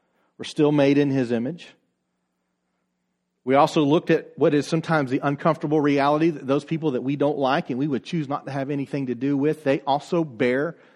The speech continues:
the image of God.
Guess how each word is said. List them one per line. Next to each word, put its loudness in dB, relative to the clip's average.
the -4
image -6
of -12
God. -4